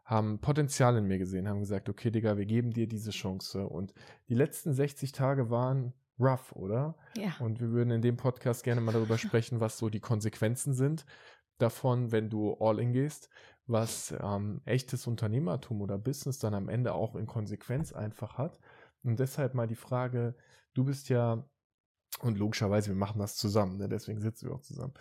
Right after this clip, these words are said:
Speaker 1: Du bist,
Speaker 2: <laughs>
Speaker 1: ähm, du bist in die Selbstständigkeit gestartet, das erste Mal letztes Jahr im Oktober, November. Wann ging's los?
Speaker 2: Also nebenberuflich in die Selbstständigkeit bin ich gegangen zwanzig einundzwanzig, zwanzig zweiundzwanzig.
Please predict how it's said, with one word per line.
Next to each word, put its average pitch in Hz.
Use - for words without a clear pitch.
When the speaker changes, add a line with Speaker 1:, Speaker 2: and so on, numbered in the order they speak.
Speaker 1:
Du 117
bist, 120
Speaker 2:
<laughs> -
Speaker 1:
ähm, 107
du 123
bist 135
in 117
die 113
Selbstständigkeit 117
gestartet, 110
das 107
erste 113
Mal 110
letztes 117
Jahr 107
im 143
Oktober, 127
November. 131
Wann 127
ging's 131
los? 156
Speaker 2:
Also 190
nebenberuflich 233
in 208
die 202
Selbstständigkeit 196
bin 190
ich -
gegangen 180
zwanzig -
einundzwanzig, 180
zwanzig 175
zweiundzwanzig. 254